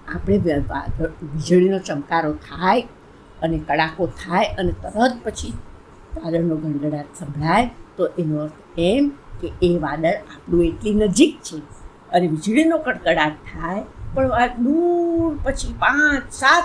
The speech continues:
સેકન્ડ પછી આપણને વાદળનો કડકડાટ સંભળાય, તો એનો અર્થ એમ કે એ વાદળ આપણાથી એટલું દૂર ગયું.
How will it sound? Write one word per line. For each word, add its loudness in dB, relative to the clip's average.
સેકન્ડ 2
પછી -2
આપણને 2
વાદળનો 2
કડકડાટ -4
સંભળાય, 2
તો -10
એનો -2
અર્થ -8
એમ 4
કે -16
એ 6
વાદળ 0
આપણાથી -8
એટલું -4
દૂર 4
ગયું. 4